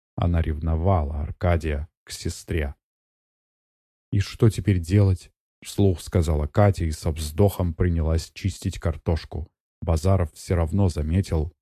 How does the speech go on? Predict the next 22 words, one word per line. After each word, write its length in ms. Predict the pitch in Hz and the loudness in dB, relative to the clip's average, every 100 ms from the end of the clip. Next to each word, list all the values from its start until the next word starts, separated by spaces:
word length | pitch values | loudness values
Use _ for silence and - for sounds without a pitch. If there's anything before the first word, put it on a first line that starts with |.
| _ - | _ -20
что 220 | - 85 | -4 -2
Нетта 360 | 80 73 - | 0 -2 -6
пьяна. 500 | - 80 78 76 69 - _ _ _ _ _ _ _ _ _ _ _ _ | -10 -4 -2 -2 -4 -10 _ _ _ _ _ _ _ _ _ _ _ _
«С 300 | - - - | -20 -18 0
чего 260 | 110 127 | 4 6
это 200 | 101 87 | 6 4
ты 100 | 76 | 0
вдруг 360 | 80 78 85 - | -2 0 -2 -2
нарезалась?» 640 | 82 98 92 71 73 73 | 2 4 2 0 -4 -6
спросил 640 | - - - 82 - 80 82 | -10 -8 -2 -2 -2 0 4
он, 280 | 110 80 - _ _ _ | 4 2 -4 _ _ _
взяв 520 | 85 73 73 92 80 | -6 -4 0 0 0
ее 180 | 90 80 | -2 -2
за 320 | 73 80 104 | -2 2 4
руку 300 | 98 82 92 | 4 2 0
и 40 | 82 | -2
считая 460 | - - - 82 | -4 -8 -2 -2
пульс. 480 | 76 87 80 - - _ _ _ | -2 -4 -6 -8 -18 _ _ _
«Здоровье 720 | 87 76 78 80 101 117 113 | -8 -4 -2 4 6 6 4
у 80 | 113 | 4
тебя 320 | - 87 92 | 2 2 4
отменное, 720 | 107 - 90 78 73 73 73 | 4 2 0 0 -2 -4 -6